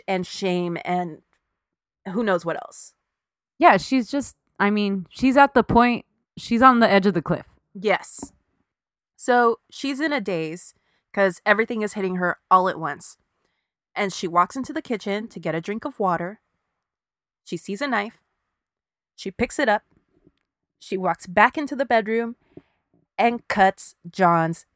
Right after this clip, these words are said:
Speaker 1: dick off.
Speaker 2: Dude.
Speaker 1: She, she straight up cleanly cuts it off.
Speaker 2: That's fucking crazy, man.
Speaker 1: <laughs>
Speaker 2: How drunk is he that he can't feel it?
Speaker 1: Yeah, he's beyond. G-,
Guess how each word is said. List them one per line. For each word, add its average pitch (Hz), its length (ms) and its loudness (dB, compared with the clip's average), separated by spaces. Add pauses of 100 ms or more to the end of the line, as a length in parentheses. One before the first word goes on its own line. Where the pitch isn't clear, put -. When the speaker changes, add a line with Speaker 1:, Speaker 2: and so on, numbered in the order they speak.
(140)
Speaker 1:
dick 165 260 0
off. - 500 -4 (880)
Speaker 2:
Dude. 156 480 0 (120)
Speaker 1:
She, 247 80 -2
she 294 260 2
straight 269 440 4
up 247 220 6 (280)
cleanly 269 720 -4 (180)
cuts - 300 2
it - 220 -4
off. 190 240 6 (1120)
Speaker 2:
That's 196 180 -4 (220)
fucking 311 500 2
crazy, 202 920 0
man. 170 440 -8 (600)
Speaker 1:
<laughs> 302 80 0 (720)
Speaker 2:
How 254 260 8
drunk 359 320 6
is 415 140 6
he 339 120 6
that 294 160 4
he 262 140 -4
can't 302 360 4
feel 277 220 2
it? 160 200 -6 (800)
Speaker 1:
Yeah, 185 320 4 (120)
he's 254 340 -4 (200)
beyond. 208 500 0 (140)
G-, 214 80 -4